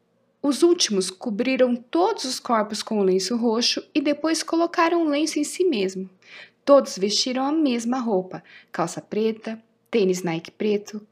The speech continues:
camisa preta, com o emblema escrito "Heaven's Gate Team". porque Heaven's Gate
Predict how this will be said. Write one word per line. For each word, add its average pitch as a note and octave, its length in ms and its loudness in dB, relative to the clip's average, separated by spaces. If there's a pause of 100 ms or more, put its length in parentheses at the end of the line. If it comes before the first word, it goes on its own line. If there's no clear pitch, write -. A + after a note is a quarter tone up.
camisa G3 340 0
preta, A#3+ 640 -4 (140)
com C4 160 -2
o B3+ 60 -2
emblema C4 500 0
escrito G3+ 540 -4 (420)
"Heaven's A#3+ 460 -2
Gate G3+ 340 -2 (140)
Team". E3+ 440 -4 (480)
porque A3+ 280 -6
Heaven's G#3+ 560 0
Gate G3+ 380 -2